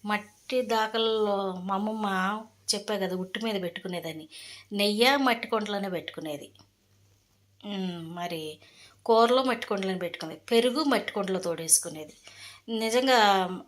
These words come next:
ఆయుర్వేదం వాళ్ళు, హోమియోపతి వాళ్ళు ఎక్కువ మట్టి కుండలే వాడమని చెప్తున్నారు ఇప్పుడు ఈ మధ్య, సిల్వర్, స్టీల్ కంటే కూడా. తాలింపు వేసేస్తాం, తాలింపు ఆగనిద్దాం.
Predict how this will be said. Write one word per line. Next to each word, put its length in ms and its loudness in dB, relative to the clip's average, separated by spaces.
ఆయుర్వేదం 800 6
వాళ్ళు, 360 4
హోమియోపతి 580 2
వాళ్ళు 200 0
ఎక్కువ 440 -2
మట్టి 260 -4
కుండలే 260 0
వాడమని 400 -2
చెప్తున్నారు 480 -8
ఇప్పుడు 220 -16
ఈ 60 -12
మధ్య, 320 -4
సిల్వర్, 500 4
స్టీల్ 360 2
కంటే 280 -4
కూడా. 220 -6
తాలింపు 380 -8
వేసేస్తాం, 520 2
తాలింపు 460 -4
ఆగనిద్దాం. 540 -16